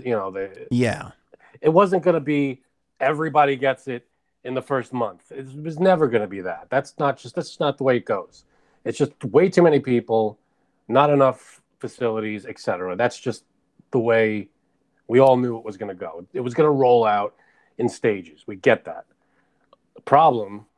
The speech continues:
Speaker 1: <laughs> is who's invited into those stages? I mean, we don't have 'em yet.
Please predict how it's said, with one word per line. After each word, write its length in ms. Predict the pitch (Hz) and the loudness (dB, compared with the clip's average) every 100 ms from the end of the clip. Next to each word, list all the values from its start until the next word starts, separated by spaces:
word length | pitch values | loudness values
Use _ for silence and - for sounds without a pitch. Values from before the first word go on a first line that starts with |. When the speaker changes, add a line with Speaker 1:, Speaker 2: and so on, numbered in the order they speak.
| _ | _
Speaker 1:
<laughs> 260 | _ _ _ | _ _ _
is 500 | 165 143 110 104 - _ _ _ _ | -2 -2 -6 -12 -20 _ _ _ _
who's 220 | 120 151 | -4 -2
invited 460 | 160 143 151 147 143 | -2 4 4 2 -2
into 220 | 143 135 | -4 -4
those 220 | 123 127 - | -6 -6 -8
stages? 580 | 107 110 - _ _ _ _ _ _ _ _ _ _ _ _ _ _ _ _ _ _ _ | -12 -12 -14 _ _ _ _ _ _ _ _ _ _ _ _ _ _ _ _ _ _ _
I 60 | - | -16
mean, 120 | 104 | -10
we 100 | 104 | -4
don't 160 | 156 131 | -2 -2
have 140 | 120 117 | -2 -4
'em 120 | 117 | -4
yet. 180 | 127 | -6